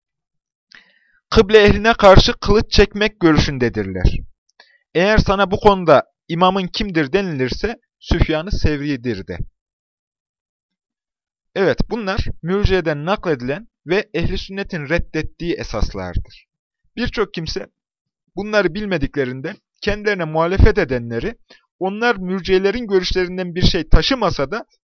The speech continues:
mürciyelikle suçlamaya başlamışlardır. Bundan daha kötüsü bazı ilim talebelerinin bazı meselelerdeki tercihlerine ve içtihatlarına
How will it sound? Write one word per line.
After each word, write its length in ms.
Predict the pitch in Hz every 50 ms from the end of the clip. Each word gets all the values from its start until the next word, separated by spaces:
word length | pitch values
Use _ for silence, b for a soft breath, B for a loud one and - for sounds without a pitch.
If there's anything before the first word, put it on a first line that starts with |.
| _ -
mürciyelikle 680 | 139 156 170 175 151 160 175 170 156 156 - - 127
suçlamaya 640 | - - - 185 - - 156 151 156 180 208 196 -
başlamışlardır. 880 | 139 127 - - 117 104 98 90 - - 92 90 90 87 - - - - - - _ _ _ _ _ _ _ _ _ _ _ b b b b b b b b b b b b _ -
Bundan 320 | 202 220 233 240 233 208
daha 220 | 190 208 254 254 -
kötüsü 480 | - 185 147 - - - - 196 - - _ _ _ _ _ _ _ _ _ _ -
bazı 300 | 190 214 226 214 180 170
ilim 280 | - 165 180 208 220
talebelerinin 720 | - - 170 151 143 127 123 120 110 113 110 117 170 226 - _ _ _ _ _ -
bazı 300 | 165 185 214 220 202 202
meselelerdeki 840 | 160 147 151 - - 170 156 165 165 170 170 151 160 165 - - -
tercihlerine 720 | - - 139 143 - - 151 156 160 151 151 156 175 208 190
ve 120 | 147 117
içtihatlarına 840 | - 143 - - - 151 143 135 _ - 131 135 131 156 180 240